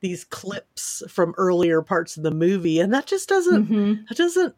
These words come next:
Speaker 1: happen much in movies. I mean, I didn't go and do research at, but I mean, I don't remember this happening very much in fu-, in movies where you get to see these quick little l-, flashes of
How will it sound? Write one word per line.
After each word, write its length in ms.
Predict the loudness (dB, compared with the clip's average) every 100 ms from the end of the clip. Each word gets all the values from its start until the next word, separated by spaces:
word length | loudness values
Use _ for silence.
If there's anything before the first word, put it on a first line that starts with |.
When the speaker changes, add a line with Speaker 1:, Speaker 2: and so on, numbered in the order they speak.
| _
Speaker 1:
happen 800 | -14 -4 -2 0 0 0 0 -2
much 440 | -2 -2 -6 -4 -2
in 200 | -2 0
movies. 560 | 0 0 -4 -8 -4
I 60 | 0
mean, 120 | 2
I 80 | 2
didn't 320 | 2 -2 0
go 260 | 2 2 2
and 120 | -2
do 180 | -4 -4
research 580 | -4 -2 -2 -2 -2 -4
at, 240 | -2 -4 -6 -20 -20 -4
but 140 | 0 2
I 160 | 2
mean, 480 | 2 0 -2 -4 -12 _ _ -20 _ -2
I 120 | 0
don't 200 | 0 2
remember 440 | 2 2 2 2
this 200 | 2 0
happening 720 | 0 -2 0 -2 -2 -4 -8 -4
very 240 | -2 0
much 280 | -2 -4 -4
in 160 | -4 -2
fu-, 180 | -4 -4 -8 -4
in 160 | -2 0
movies 420 | 2 0 -4 -2
where 160 | 0 2
you 220 | 0 -2
get 240 | 0 -2 -4
to 80 |
see 240 | -8 -4 -2
these 260 | -2 -2
quick 300 | -2 -2 0
little 400 | 0 2 0 -4 _ _ -6
l-, 200 | -4 -2 -4
flashes 840 | -2 0 0 0 0 2 2 0
of 380 | 0 -2 -4